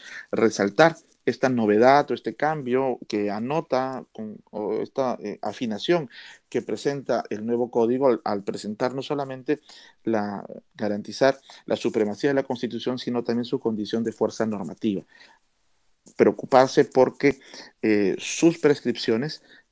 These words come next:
sean debidamente presen-, estén debidamente presentes y gocen de fuerza vinculante y en ese sentido animen también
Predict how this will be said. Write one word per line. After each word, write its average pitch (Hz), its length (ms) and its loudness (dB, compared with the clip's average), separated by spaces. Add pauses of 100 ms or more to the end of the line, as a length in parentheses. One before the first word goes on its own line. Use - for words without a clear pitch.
sean 143 640 2
debidamente 135 1000 -2 (880)
presen-, 113 680 -2
estén 143 280 -4
debidamente 127 500 0
presentes 120 500 -4
y 117 60 0
gocen 131 340 0
de 107 60 -2
fuerza 117 420 0 (400)
vinculante 127 720 2
y 110 120 -2
en 110 100 -2
ese 117 160 -8
sentido 113 420 0
animen 123 380 -2
también 104 400 -2